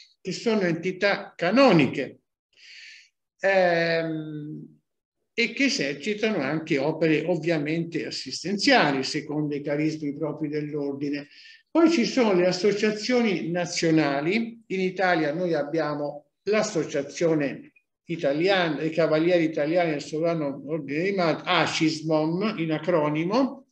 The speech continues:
e, e nelle altre, nelle altre nazioni abbiamo appunto associazioni nazionali, abbiamo l'associazione francese,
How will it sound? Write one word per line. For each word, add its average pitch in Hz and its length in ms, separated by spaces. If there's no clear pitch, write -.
e, 254 340
e 185 360
nelle 185 400
altre, 165 640
nelle 165 260
altre 156 340
nazioni 185 640
abbiamo 151 500
appunto 151 480
associazioni 147 1080
nazionali, 160 800
abbiamo 143 340
l'associazione 135 640
francese, 170 1000